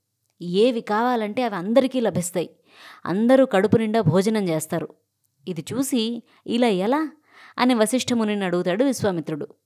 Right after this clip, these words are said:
అప్పుడు వశిష్ఠ ముని నందిని అనే ఒక ఆవు తన దగ్గర ఉందని, ఆ ఆవు యొక్క మహిమ వల్లే తాను ఇవన్నీ అరేంజ్ చేయగలిగాను అని చెప్తాడు. విశ్వామిత్రుడు అప్పుడు తనకు ఆ ఆవుని ఇమ్మని వశిష్ఠ మునిని అడుగుతాడు.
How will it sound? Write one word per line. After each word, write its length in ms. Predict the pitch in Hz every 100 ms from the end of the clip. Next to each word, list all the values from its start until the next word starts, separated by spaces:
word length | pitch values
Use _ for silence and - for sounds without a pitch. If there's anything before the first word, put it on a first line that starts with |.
| _ _ _ _ -
అప్పుడు 240 | - 170
వశిష్ఠ 400 | 156 156 214 240
ముని 440 | 226 180 160 165 - - - -
నందిని 520 | 175 214 254 269 302
అనే 300 | - 196 214
ఒక 180 | 190 185
ఆవు 340 | - 160 214
తన 220 | 220 190
దగ్గర 300 | 160 156 190
ఉందని, 500 | 185 165 160 156 151 - -
ఆ 60 | 202
ఆవు 300 | 196 208 254
యొక్క 260 | 240 233
మహిమ 300 | 202 180 202
వల్లే 380 | 202 185 262 349 - - _ 320
తాను 180 | 330
ఇవన్నీ 320 | 285 254 247 277
అరేంజ్ 400 | 220 220 226 220
చేయగలిగాను 680 | 208 196 175 170 165 165 147
అని 160 | 175
చెప్తాడు. 440 | 285 302 - 165 - _ _ _ _ _ _ _ _
విశ్వామిత్రుడు 840 | 156 - 247 247 202 170 160 170 - - - -
అప్పుడు 240 | 240 262
తనకు 300 | 233 233 240
ఆ 40 | 214
ఆవుని 440 | 175 165 220 247
ఇమ్మని 340 | 214 208 190 226
వశిష్ఠ 380 | 208 208 -
మునిని 300 | 202 185 220
అడుగుతాడు. 440 | 214 180 180 156